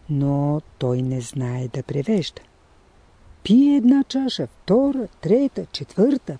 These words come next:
пета и не прави преводи. А ученикът, след като е учил,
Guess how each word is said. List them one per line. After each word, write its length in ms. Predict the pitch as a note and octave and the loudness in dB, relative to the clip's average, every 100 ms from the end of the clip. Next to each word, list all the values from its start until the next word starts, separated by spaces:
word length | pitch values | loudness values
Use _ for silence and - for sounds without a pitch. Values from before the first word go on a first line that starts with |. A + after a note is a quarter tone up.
| - | -2
пета 360 | A#3+ C#4+ G3+ - - _ _ - | 0 2 0 -4 -12 _ _ -10
и 260 | C#3 C#3+ E3+ | -4 0 2
не 140 | A3+ | 2
прави 340 | - D#3+ D#3+ A3 | 0 0 0 0
преводи. 500 | E3+ E3 A#3 G3 - _ _ _ _ _ _ _ _ _ _ _ _ _ _ - | 0 0 0 0 -4 _ _ _ _ _ _ _ _ _ _ _ _ _ _ -6
А 160 | D3+ D3+ | 0 0
ученикът, 640 | D3+ - D3+ C#3+ D#3 - | 0 0 0 0 -4 -4
след 280 | - D3+ - | -4 -4 -2
като 300 | D3+ - D#3 | -6 -2 0
е 80 | |
учил, 640 | D3 C#3+ - F3+ G3 F#3+ | 0 -2 -2 2 2 0